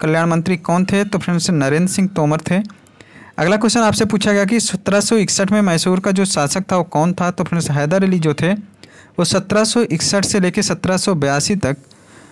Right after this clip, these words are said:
मैसूर का शासक थे। तो इसका राइट आंसर होगा हैदर अली। अगला क्वेश्चन आपसे पूछा गया कि ब्रिटिश अधिकारी जॉन सैंडर्स की हत्या किसने की? तो फ्रेंड्स, भगत सिंह और राजगुरु इन दोनों ने मिलकर ब्रिटिश अधिकारी जॉन सैंडर्स की हत्या की थी।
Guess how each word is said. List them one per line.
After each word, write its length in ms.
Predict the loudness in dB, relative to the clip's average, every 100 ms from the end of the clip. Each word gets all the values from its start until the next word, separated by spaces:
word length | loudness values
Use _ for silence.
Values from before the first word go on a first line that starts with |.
| -20 -8 -2
मैसूर 380 | 0 2 0 0
का 220 | 0 0 0 -6 -20 _ _ _ -12
शासक 400 | -4 -2 0 -4
थे। 200 | -2 -2
तो 500 | -2 -6 -20 _ -4
इसका 180 | -2 2
राइट 240 | 2 2
आंसर 180 | 2 2
होगा 200 | 2 2
हैदर 300 | 2 2 0
अली। 240 | 0 0 -4 -8 -6
अगला 200 | 0 0
क्वेश्चन 280 | 0 0 0
आपसे 240 | 0 0
पूछा 260 | -2 0 2
गया 80 | 2
कि 120 | 2
ब्रिटिश 360 | 2 2 0 -2
अधिकारी 420 | 0 0 0 0 0
जॉन 240 | 2 0
सैंडर्स 460 | 0 0 2 0 0
की 100 | 0
हत्या 260 | 0 0 -2
किसने 320 | -2 -2 0
की? 180 | 0 -2 -4 -14 -14 -10 -4
तो 60 |
फ्रेंड्स, 260 | 0 2 2
भगत 260 | 2 2 2
सिंह 220 | 2 2
और 160 | 2 2
राजगुरु 540 | 2 2 2 2 0 -2 -12 _ 0
इन 180 | 2
दोनों 220 | 4 4 4
ने 100 | 2
मिलकर 320 | 2 0 0
ब्रिटिश 380 | 0 0 0 0
अधिकारी 360 | -2 0 0 0
जॉन 240 | 0 0
सैंडर्स 440 | 0 0 0 -2 -2
की 120 | -2 -2 -4
हत्या 220 | -4 -4
की 140 | -2 -2
थी। 200 | -2